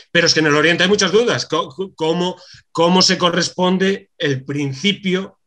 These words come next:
de las naciones? Y este es el debate que tienen. El debate, eh, de, de, de, el debate, las, la obra de las nacionalidades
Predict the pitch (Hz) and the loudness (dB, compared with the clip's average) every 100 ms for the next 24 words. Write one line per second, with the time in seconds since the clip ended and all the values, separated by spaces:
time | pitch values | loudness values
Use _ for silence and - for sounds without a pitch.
0 | _ 135 139 135 143 151 185 175 - 139 | _ -6 -6 -4 -4 -6 -6 -10 -6 -2
1 | 202 196 175 233 151 139 247 202 107 98 | 0 0 -2 -2 -4 -2 -2 -2 -6 -14
2 | - - - _ 104 98 139 139 185 196 | -20 -20 -20 _ -12 -4 -4 0 -2 -2
3 | - _ - _ - 117 113 107 110 127 | -10 _ -20 _ -8 -4 -2 -2 -4 -8
4 | 104 110 104 101 98 98 95 - _ _ | -10 -6 -4 -4 -6 -8 -10 -16 _ _
5 | _ _ _ _ - - 104 101 98 104 | _ _ _ _ -20 -12 -6 -6 -6 -8
6 | 104 85 82 90 135 139 147 110 104 117 | -12 -16 -14 -6 0 0 0 -4 -12 -20
7 | - 95 92 92 - 120 92 101 123 127 | -20 -20 -18 -18 -18 -16 -10 -6 -2 -2
8 | 120 135 131 127 120 120 120 143 120 98 | -2 -2 -4 -4 -6 -6 -2 -2 -2 -6
9 | - - - | -12 -18 -20